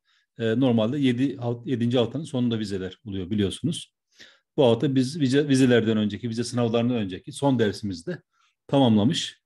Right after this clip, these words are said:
oluyoruz. Size yarın, e, bir, e, vize sınav soruları,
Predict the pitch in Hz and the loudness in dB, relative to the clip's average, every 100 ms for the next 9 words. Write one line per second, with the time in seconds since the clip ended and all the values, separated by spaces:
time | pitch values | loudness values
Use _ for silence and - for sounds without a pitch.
0 | - - 120 98 147 - - _ _ _ | -4 2 4 4 0 -4 -14 _ _ _
1 | - - 156 139 143 135 160 170 139 127 | -20 -4 2 6 6 6 2 -4 -4 -2
2 | 123 123 120 151 147 - 151 131 127 139 | -2 -4 -6 -6 -6 -10 -8 -4 0 2
3 | 143 139 143 143 143 - 127 117 120 120 | 2 2 2 2 0 -2 0 2 0 -2